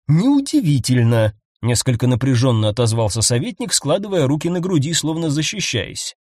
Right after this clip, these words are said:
"Независимая планета Медея и Великая Алиутская империя никогда не были в открытых дипломатических отношениях,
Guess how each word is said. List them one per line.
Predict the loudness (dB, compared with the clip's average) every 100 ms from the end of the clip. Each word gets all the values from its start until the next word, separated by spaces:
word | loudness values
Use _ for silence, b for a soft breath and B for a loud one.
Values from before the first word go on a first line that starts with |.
| -2
"Независимая | 2 4 4 2 2 2 2 2 2
планета | 2 2 0 0 2
Медея | 4 4 2 2 2 0 0
и | 0
Великая | 2 2 2 2 4
Алиутская | 4 4 2 0 2 4
империя | 4 2 2 2 2 2 2
никогда | 2 2 0 2 2 2
не | 0 -4
были | -2 0
в | 0
открытых | 0 0 -2 -2 -4
дипломатических | 0 2 2 0 -4 -4 -4 -4
отношениях, | -4 -4 -2 -2 -2 -4 -8